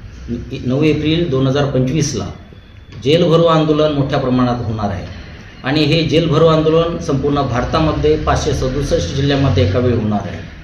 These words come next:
या जेल भरो आंदोलनाचा मुद्दा असा आहे की ओबीसीची जात न्याय जनगणना झाली पाहिजे, त्याचबरोबर ईव्हीएम मशीन हटवून निवडणुकीमध्ये बॅलेट पेपरचा वापर झाला पाहिजे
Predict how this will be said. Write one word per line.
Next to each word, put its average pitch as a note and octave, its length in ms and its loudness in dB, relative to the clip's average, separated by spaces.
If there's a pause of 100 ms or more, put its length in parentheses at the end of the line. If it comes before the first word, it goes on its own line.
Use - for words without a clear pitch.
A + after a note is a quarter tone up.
(500)
या E3+ 240 4
जेल E3+ 300 2
भरो E3+ 180 6
आंदोलनाचा D#3+ 580 2
मुद्दा C#3+ 280 -2
असा C#3+ 200 0
आहे B2 320 4
की D#3+ 540 0 (420)
ओबीसीची E3+ 600 0
जात D#3+ 280 4
न्याय F3 260 4
जनगणना D#3 540 2
झाली C3 280 0
पाहिजे, G#2 460 -2 (380)
त्याचबरोबर E3 720 4 (180)
ईव्हीएम E3 440 2
मशीन E3+ 360 -2
हटवून C#3+ 520 2 (420)
निवडणुकीमध्ये E3 960 4
बॅलेट D#3 300 2
पेपरचा D#3 360 2
वापर C3 260 0
झाला A#2+ 260 0
पाहिजे G#2+ 540 -4